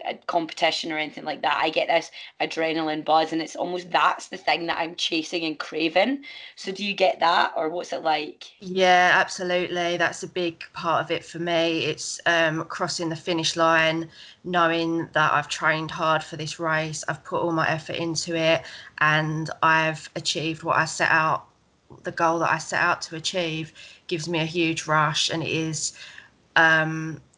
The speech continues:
Speaker 2: it is just an amazing feeling to be able to achieve something that I didn't consider possible a few years ago. And then, of course, you wanna do longer distance races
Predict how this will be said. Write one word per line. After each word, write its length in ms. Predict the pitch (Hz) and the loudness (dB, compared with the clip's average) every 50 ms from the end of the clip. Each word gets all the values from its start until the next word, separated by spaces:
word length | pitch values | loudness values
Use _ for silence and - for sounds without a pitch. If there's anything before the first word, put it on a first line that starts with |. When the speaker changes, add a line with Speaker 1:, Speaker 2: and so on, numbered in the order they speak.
| _ - | _ -6
Speaker 2:
it 160 | - 143 131 | -4 -4 -4
is 140 | 135 165 160 | -4 -4 -4
just 300 | - - 165 151 - - | -6 -6 -8 -8 -6 -6
an 80 | 160 156 | -4 -2
amazing 400 | 160 156 151 151 160 160 151 151 | 0 0 0 0 -2 -4 -6 -6
feeling 480 | - 185 170 165 160 156 151 151 160 | -2 -2 0 0 0 -2 -4 -4 -6
to 100 | 151 - | -8 -8
be 100 | 151 - | -6 -4
able 220 | 160 156 156 151 151 | -2 0 0 0 -2
to 160 | - - 165 | -6 -8 -8
achieve 360 | 160 156 - 185 175 170 160 | -6 -6 -4 -2 -4 -4 -4
something 560 | - - 156 147 147 - - 147 151 147 139 - - | -4 -4 -6 -6 -6 -8 -10 -8 -6 -6 -6 -6 -2
that 120 | 156 - | 0 0
I 80 | 147 147 | 0 0
didn't 400 | - 175 165 156 160 160 - - | 0 0 -2 -2 -2 -6 -8 -10
consider 380 | - 165 156 - 170 165 165 | -12 -10 -6 -4 -2 -2 -4
possible 560 | 165 - 180 175 - - 180 175 180 190 190 | -4 -4 -6 -6 -6 -6 -8 -2 0 2 2
a 60 | 190 180 | 2 0
few 220 | - 208 190 190 | 0 0 0 2
years 300 | 196 196 196 202 190 196 | 2 2 2 0 0 -2
ago. 360 | 196 196 190 196 202 208 220 220 - - - - - - - - - - _ _ - | 0 4 6 6 6 6 4 2 -4 -14 -14 -14 -14 -16 -16 -18 -18 -20 _ _ 0
And 160 | 160 160 165 | 2 2 2
then, 220 | 165 160 156 160 | 2 2 2 0
of 120 | 170 160 - | -4 -6 -6
course, 320 | - 185 170 165 156 - | -4 -4 -2 -2 -2 -4
you 100 | 175 170 | -4 -4
wanna 280 | 160 165 165 165 160 160 | -2 -2 -2 -2 -4 -6
do 480 | 156 - 170 160 160 160 156 156 139 - | -4 -2 -2 -2 -2 -2 -2 -4 -4 -2
longer 340 | 170 170 165 165 160 156 165 | 0 2 2 2 0 -2 -4
distance 520 | 160 170 160 - - - 165 139 - - | -4 -4 -6 -6 -6 -6 -6 -6 -4 0
races 840 | 170 160 160 160 156 - - 165 160 160 160 156 160 160 160 156 - | 0 0 2 0 -4 -6 -4 -4 -2 -2 -2 -2 -2 -2 -4 -6 -10